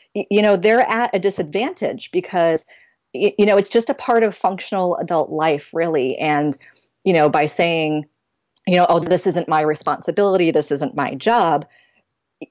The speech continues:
you know, you're, you're sort of abdicating all responsibility for, for your own environment, for where you live. So,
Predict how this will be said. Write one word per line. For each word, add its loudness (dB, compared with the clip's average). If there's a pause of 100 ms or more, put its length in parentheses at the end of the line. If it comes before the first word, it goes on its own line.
you 2
know, 2
you're, 4
you're 0 (240)
sort 2
of 0
abdicating -2
all 2
responsibility 0
for, 0 (180)
for 4
your 2
own 2 (720)
environment, -2
for -2
where -2
you -2
live. -2
So, 0